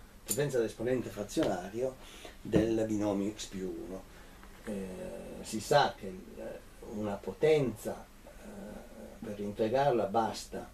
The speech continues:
aumentare di uno l'esponente e poi dividere per questo numero aumentato di uno.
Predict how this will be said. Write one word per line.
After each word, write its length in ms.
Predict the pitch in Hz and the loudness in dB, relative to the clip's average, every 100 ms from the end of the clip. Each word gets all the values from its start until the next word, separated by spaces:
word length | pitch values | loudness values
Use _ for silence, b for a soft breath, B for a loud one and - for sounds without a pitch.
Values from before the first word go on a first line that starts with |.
| B B B B - | B B B B -12
aumentare 880 | 110 107 104 101 95 117 110 101 90 | -2 0 0 -2 2 4 4 2 -6
di 180 | 85 98 | -4 2
uno 340 | 120 107 92 90 | 4 4 2 -4
l'esponente 760 | - - 165 120 120 127 135 | -4 2 4 6 4 2 2
e 40 | 120 | 4
poi 340 | 131 110 104 | 4 4 2
dividere 760 | 131 196 123 101 98 95 107 104 | 4 6 6 2 0 2 2 2
per 180 | 104 98 | 0 -4
questo 280 | 98 - | -6 -4
numero 320 | 98 95 95 95 | -4 -2 -4 -4
aumentato 500 | 92 92 - - 95 | -6 -8 -10 -10 -10
di 260 | 90 87 | -10 -12
uno. 120 | 170 | -12